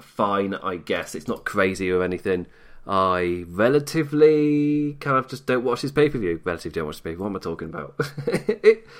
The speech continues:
it's a, it's a match which gets lost in history,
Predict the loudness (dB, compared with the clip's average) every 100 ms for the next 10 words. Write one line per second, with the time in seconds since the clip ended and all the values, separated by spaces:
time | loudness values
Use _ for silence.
0 | -20 -10 0 0 2 2 4 2 0 -10
1 | -6 0 2 4 2 -2 2 2 4 -2
2 | -10 0 4 4 4 2 2 2 0 2
3 | -2 -2 2 4 4